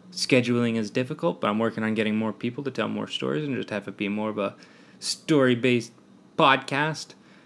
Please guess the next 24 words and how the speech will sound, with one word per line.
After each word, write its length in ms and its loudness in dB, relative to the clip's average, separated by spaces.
Uh, 240 0
some 360 6
things 260 6
that 100 6
I'm 120 6
planning 340 6
on 140 4
doing 260 4
in 80 2
the 80 4
future. 500 0
Let 140 2
me 100 4
know 300 6
if 120 -4
this 160 2
sounds 760 0
intriguing. 680 0
Basically 400 6
making 560 6
one 160 6
of 60 6
the, 80 2
<laughs> 200 4